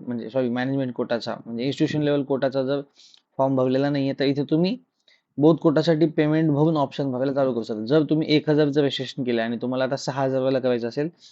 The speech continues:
तर इथे तुम्ही बोथ कोटासाठी पेमेंट करून ऑप्शन ॲड करू शकता. जरी तुम्ही फॉर्म भरताना,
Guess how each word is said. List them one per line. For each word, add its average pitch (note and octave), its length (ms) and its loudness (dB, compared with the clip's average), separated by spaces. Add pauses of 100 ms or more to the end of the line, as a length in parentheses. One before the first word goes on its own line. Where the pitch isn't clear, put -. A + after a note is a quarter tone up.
(160)
तर C#3 40 0
इथे C3+ 180 2
तुम्ही D3 220 2
बोथ C#3 220 6
कोटासाठी C#3 520 -2
पेमेंट B2+ 420 -2
करून C3+ 240 -4 (220)
ऑप्शन A#2+ 320 -6
ॲड A#2+ 120 -2
करू A#2 180 -6
शकता. B2 360 -8 (420)
जरी C#3 160 4
तुम्ही D3+ 200 2
फॉर्म C#3+ 260 2
भरताना, C#3 480 0